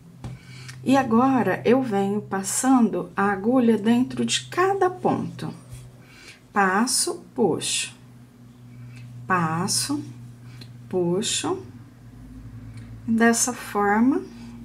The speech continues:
eu trabalho até dar toda a volta, onde, quando eu chego aqui no último ponto, ele fecha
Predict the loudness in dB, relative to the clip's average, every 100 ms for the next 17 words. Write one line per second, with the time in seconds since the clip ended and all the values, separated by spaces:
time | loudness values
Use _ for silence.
0 | -16 -16 -16 -16 -16 -2 2 2 2 2
1 | 4 2 2 2 0 2 0 2 2 4
2 | 4 4 2 2 2 2 0 0 2 2
3 | 2 -2 -2 -4 -4 0 6 6 6 0
4 | -2 -4 -10 -20 -20 -20 -20 -20 -18 -18
5 | -18 -18 -16 -16 -14 -14 2 6 6 6
6 | 2 0 0 0 0 0 0 0 -2 -4
7 | 0 0 0 -2 -2 2 2 0 -4 -8
8 | -10 -14 -16 -20 -20 -20 -20 -20 -20 -20
9 | -20 -20 -10 2 2 2 -2 -2 0 0
10 | 0 0 0